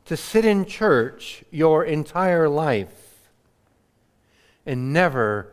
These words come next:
submit yourself to Jesus.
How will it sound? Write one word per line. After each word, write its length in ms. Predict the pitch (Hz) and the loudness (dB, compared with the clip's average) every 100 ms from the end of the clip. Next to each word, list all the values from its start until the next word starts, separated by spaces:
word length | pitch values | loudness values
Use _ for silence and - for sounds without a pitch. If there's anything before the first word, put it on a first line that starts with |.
| - | -18
submit 500 | - 135 127 151 - | -10 -6 -4 -4 -6
yourself 460 | 127 - 95 87 - _ _ _ | -10 -6 -6 -6 -14 _ _ _
to 120 | 117 | -18
Jesus. 720 | 95 117 98 78 87 - - | -12 -12 -12 -16 -20 -20 -20